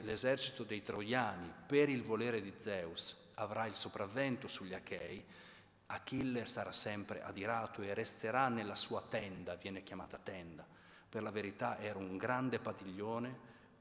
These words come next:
costruito in legno, recintato,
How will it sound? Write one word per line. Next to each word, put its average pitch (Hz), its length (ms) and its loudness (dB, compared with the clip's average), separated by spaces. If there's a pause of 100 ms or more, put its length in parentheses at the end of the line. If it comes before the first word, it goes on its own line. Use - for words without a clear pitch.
(200)
costruito 107 580 -4
in 95 160 -2
legno, 95 600 0
recintato, 117 1120 0